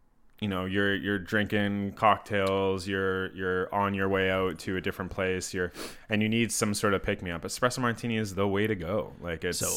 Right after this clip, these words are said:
Speaker 2: I'm gonna throw some shade <clears throat> for anyone out there who's listening to this right now. Um,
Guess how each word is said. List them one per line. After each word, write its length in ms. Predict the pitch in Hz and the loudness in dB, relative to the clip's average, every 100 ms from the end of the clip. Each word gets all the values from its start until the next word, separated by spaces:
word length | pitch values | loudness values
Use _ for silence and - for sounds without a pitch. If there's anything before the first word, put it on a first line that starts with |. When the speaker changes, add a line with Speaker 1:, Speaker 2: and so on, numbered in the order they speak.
| - - | -4 -4
Speaker 2:
I'm 160 | 135 165 | 4 6
gonna 140 | 165 | 6
throw 220 | 143 120 | 8 6
some 160 | 107 101 | 6 2
shade 460 | - 110 - - - | 2 2 2 -2 -8
<clears throat> 80 | - | -8
for 100 | 101 | 0
anyone 420 | 113 139 131 123 | 6 8 10 8
out 240 | 104 95 - | 6 4 2
there 240 | 90 80 | 0 0
who's 220 | 82 92 | 0 -2
listening 380 | 98 98 - 85 | 0 0 -2 -4
to 80 | 87 | -4
this 240 | 85 80 90 | -4 -4 -4
right 180 | 80 | -4
now. 280 | 78 76 71 - - - - _ | -6 -10 -12 -16 -20 -20 -20 _
Um, 360 | 80 78 78 | -4 -4 -6